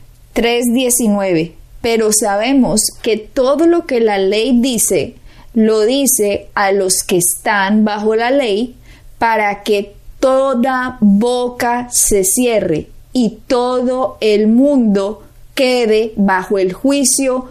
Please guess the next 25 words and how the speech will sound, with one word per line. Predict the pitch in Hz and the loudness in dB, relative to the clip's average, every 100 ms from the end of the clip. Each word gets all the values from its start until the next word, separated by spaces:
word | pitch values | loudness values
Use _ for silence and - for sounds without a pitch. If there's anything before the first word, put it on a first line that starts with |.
| - | -6
de | 196 190 202 | 0 2 2
Dios, | 214 226 165 170 - - - - | 2 0 0 -2 -6 -10 -10 0
ya | 196 240 269 285 | 2 2 0 0
que | 349 | -2
por | 349 320 | 0 0
las | 277 220 196 - - | 2 2 0 -4 0
obras | 285 320 339 339 330 247 | 0 2 2 0 2 4
de | 262 285 | 4 2
la | 302 | 0
ley | 269 226 226 226 - | 0 2 0 -4 -6
ningún | 240 247 302 330 320 277 254 392 440 311 - - | 0 2 4 2 2 2 2 4 2 0 -4 -6
ser | - - 262 247 | -4 0 0 0
humano | 262 247 220 190 180 175 - - - | 2 0 0 -2 -4 -8 -14 -16 -4
será | - 269 240 240 | 0 2 2 0
justificado | 233 262 - 254 233 226 233 214 202 208 208 - - | 0 0 0 -2 -4 -4 -2 0 0 -2 -6 -12 -6
delante | 220 220 214 196 190 202 | 0 2 2 0 -2 -2
de | 196 190 196 208 | -2 -2 -2 -2
él, | 165 156 - - - | -2 -6 -14 -20 -4
porque | 240 214 214 226 | 0 0 0 -4
por | 220 240 214 208 | -4 0 0 2
medio | 208 214 285 370 381 381 | 2 2 2 2 2 0
de | 285 | 0
la | 262 220 | 0 0
ley | 208 180 170 202 - - - - - | 0 0 0 -2 -6 -16 -20 -14 -2
es | 269 262 | 0 0